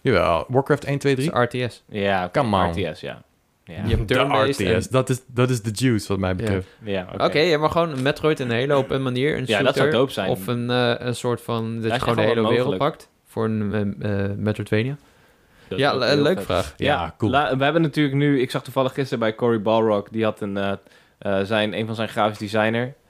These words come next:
Speaker 3: eh, van zijn grafisch designers, Arsetti heet hij, geloof ik. Eh, die had een, ehm,
Speaker 2: Gra-, Raf Grassetti.
Speaker 3: Raf Grassetti.
Speaker 2: Ja.
Speaker 3: Die had een mooi, eh,
Speaker 1: Dat is een
Speaker 3: plaatje
Speaker 1: nepnaam,
Speaker 3: gemaakt.
Speaker 1: toch?
Speaker 3: Nee, weet hij. Hij had een mooi plaatje gemaakt van Hades, waarin Kratos, eh,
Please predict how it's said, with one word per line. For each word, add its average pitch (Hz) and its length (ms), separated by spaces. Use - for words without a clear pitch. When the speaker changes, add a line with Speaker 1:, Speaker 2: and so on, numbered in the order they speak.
Speaker 3:
eh, 104 400
van 107 140
zijn 107 120
grafisch 107 300
designers, 113 300
Arsetti 113 460
heet 113 100
hij, 110 80
geloof 110 240
ik. 117 140
Eh, 98 240
die 104 120
had 104 160
een, 104 180
ehm, 101 240
Speaker 2:
Gra-, 117 320
Raf 117 380
Grassetti. 113 540
Speaker 3:
Raf 104 280
Grassetti. 120 520
Speaker 2:
Ja. 98 180
Speaker 3:
Die 110 140
had 110 120
een 110 80
mooi, 107 280
eh, 104 140
Speaker 1:
Dat 101 60
is 101 60
een 110 80
Speaker 3:
plaatje 110 260
Speaker 1:
nepnaam, 95 240
Speaker 3:
gemaakt. 107 220
Speaker 1:
toch? - 80
Speaker 3:
Nee, 123 260
weet 110 240
hij. 104 160
Hij 110 100
had 120 100
een 135 60
mooi 139 120
plaatje 135 320
gemaakt 120 260
van 117 140
Hades, 117 360
waarin 104 220
Kratos, 107 560
eh, 92 120